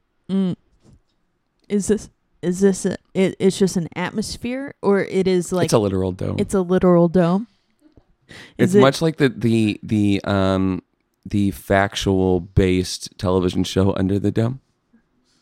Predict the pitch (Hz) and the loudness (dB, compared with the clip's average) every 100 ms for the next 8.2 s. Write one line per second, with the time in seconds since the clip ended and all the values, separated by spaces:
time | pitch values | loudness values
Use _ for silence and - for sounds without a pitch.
0 | _ _ - 98 98 101 95 98 92 95 | _ _ -4 0 2 4 2 0 0 0
1 | 95 - 196 190 180 175 165 160 165 185 | 4 4 4 2 0 0 0 -2 -2 -2
2 | 190 190 - - - 175 170 165 165 160 | 0 -2 -8 -14 -4 -2 -2 -2 -2 -2
3 | 156 160 - _ _ _ - - 139 131 | -4 -6 -10 _ _ _ -6 4 6 8
4 | 110 101 101 101 - - 190 185 160 151 | 8 6 4 0 -6 0 2 2 0 -2
5 | 156 160 151 156 _ _ _ - 110 95 | 0 -2 -2 -8 _ _ _ -2 2 2
6 | 85 - - _ _ 185 185 185 180 165 | 0 -6 -18 _ _ 0 0 2 0 -2
7 | - 175 123 170 120 113 117 104 101 90 | -4 -2 0 4 4 6 4 2 2 2
8 | 92 - | 0 -4